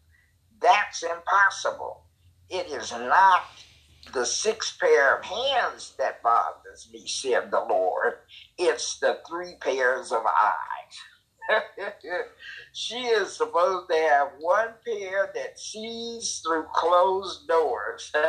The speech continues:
<laughs> so that whenever she says, "What are you kids doing in there?" she already knows that they're doing what they're doing in there. So we need to understand that God prepared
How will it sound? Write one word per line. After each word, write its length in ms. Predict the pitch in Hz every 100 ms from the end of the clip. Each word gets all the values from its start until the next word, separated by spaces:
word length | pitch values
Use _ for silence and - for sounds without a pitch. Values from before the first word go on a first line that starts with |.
| 147 139 139
<laughs> 440 | - - - -
so 260 | - 180 175
that 220 | 180 175
whenever 500 | 180 190 220 240 254
she 300 | - 240 240
says, 760 | - 233 240 185 147 147 147 -
"What 220 | 170 226
are 100 | 240
you 200 | 233 233
kids 500 | - 233 233 220 214 196
doing 340 | 240 247 196 160
in 160 | 151 - 147
there?" 380 | 135 127 123 - _ -
she 320 | - - 143
already 580 | 127 135 151 139 156 151
knows 480 | 127 120 - 98 98 -
that 240 | 113 113
they're 300 | - 131 117 123
doing 480 | 143 - 139 170 -
what 300 | - 185 -
they're 260 | 127 127 123
doing 300 | 120 110 - -
in 20 |
there. 1120 | - - - - - - - _ _ _ - -
So 340 | - - 170
we 180 | 196 254 269
need 180 | 208 190
to 80 | 151
understand 1000 | 156 156 135 123 - 156 143 120 82 85 - - - - 156
that 240 | 160 -
God 400 | 240 262 269 269 -
prepared 580 | 160 - 170 151 156